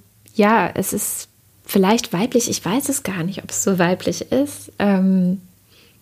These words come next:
zum Beispiel Edition F, die haben ja sehr viel mit Investoren gemacht und die machen sehr vieles sehr schnell und auch sehr, sehr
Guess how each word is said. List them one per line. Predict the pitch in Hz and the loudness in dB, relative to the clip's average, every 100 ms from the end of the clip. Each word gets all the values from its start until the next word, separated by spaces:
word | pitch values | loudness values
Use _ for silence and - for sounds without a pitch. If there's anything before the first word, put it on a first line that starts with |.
| - - | -20 -14
zum | - 208 | 0 0
Beispiel | 190 - | 2 0
Edition | 180 202 - 202 190 | 2 0 0 -2 0
F, | 240 262 | 0 -2
die | - 196 | -4 -2
haben | 190 196 | 2 0
ja | 190 190 196 - | 0 0 -2 -2
sehr | 190 196 | -2 -2
viel | - 339 | 2 2
mit | 302 | 0
Investoren | - 240 240 233 - 220 | 0 0 0 0 0 2
gemacht | 202 202 190 196 | 2 2 2 0
und | - 196 | -2 0
die | |
machen | 196 196 196 202 | 2 0 0 0
sehr | 185 190 | 2 0
vieles | 190 196 190 | 0 -2 0
sehr | 185 | -2
schnell | 180 202 196 240 285 330 - - - - - | -2 0 0 0 -2 -6 -18 -20 -20 -20 -6
und | - 214 208 - - | 0 2 0 -6 -4
auch | 180 | -4
sehr, | - - 180 175 | -2 0 0 0
sehr | - 175 175 170 165 160 | -4 0 2 2 2 0